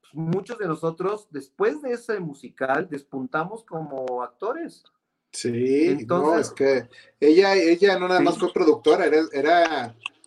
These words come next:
Speaker 2: generadora de actores, justamente, ¿no?
Speaker 1: Sí, claro. Entonces, era un hervidero, ese musical, la compañía era un hervidero de talento. Tony Batres, Jano, en paz descanse.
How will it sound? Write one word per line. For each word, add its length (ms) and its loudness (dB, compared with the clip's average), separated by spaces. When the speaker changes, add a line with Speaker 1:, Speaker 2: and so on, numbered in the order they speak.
Speaker 2:
generadora 720 -2
de 100 -2
actores, 520 -8
justamente, 640 -6
¿no? 240 -2
Speaker 1:
Sí, 280 0
claro. 480 0
Entonces, 800 2
era 260 -2
un 120 -6
hervidero, 960 -6
ese 280 -10
musical, 540 -2
la 120 -4
compañía 360 -6
era 80 0
un 100 -8
hervidero 600 -8
de 120 -10
talento. 680 -14
Tony 340 -4
Batres, 680 -8
Jano, 500 -10
en 80 -10
paz 180 -12
descanse. 800 -12